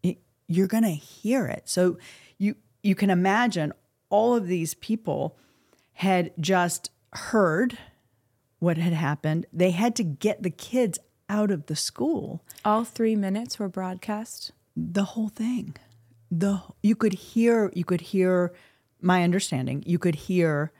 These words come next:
Speaker 1: the gunshots. You could hear the response of, of the, the s-, the officers coming in. So y-, you're hearing this play out, and kids are, kids are hearing this,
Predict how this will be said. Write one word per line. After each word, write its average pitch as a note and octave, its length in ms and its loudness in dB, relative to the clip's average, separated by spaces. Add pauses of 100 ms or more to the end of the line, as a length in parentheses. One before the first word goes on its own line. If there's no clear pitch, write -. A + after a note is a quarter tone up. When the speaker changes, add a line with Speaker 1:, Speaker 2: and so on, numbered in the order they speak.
(500)
Speaker 1:
the D#3 180 0
gunshots. - 840 -2 (200)
You E3 200 0
could D3+ 200 0
hear F3+ 760 -2 (480)
the D#3+ 200 0
response D3+ 800 0
of, D3 380 -2 (240)
of D3 240 -2 (160)
the, C#3 280 0 (480)
the D3+ 180 0
s-, - 360 -6
the D3 260 0 (120)
officers D3 560 0
coming D3 320 0
in. C#3+ 280 0 (540)
So F3 380 0
y-, E3+ 180 -10
you're F3+ 220 2
hearing A#3 420 4
this D#3+ 160 0 (540)
play E3 320 -2
out, F#3+ 480 -4 (160)
and E3+ 160 4
kids - 340 0
are, D3 160 -2 (140)
kids - 280 -4
are E3+ 100 0
hearing C#3 400 -6
this, - 380 -8